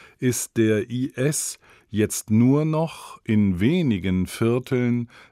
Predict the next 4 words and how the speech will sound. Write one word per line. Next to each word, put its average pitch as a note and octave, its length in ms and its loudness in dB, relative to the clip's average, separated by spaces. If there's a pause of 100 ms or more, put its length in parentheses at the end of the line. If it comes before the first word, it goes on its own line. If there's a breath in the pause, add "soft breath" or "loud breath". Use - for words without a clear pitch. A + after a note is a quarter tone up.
der F2+ 180 -2
nordirakischen G2+ 1500 0
Stadt - 680 -6
präsent. F2+ 800 -4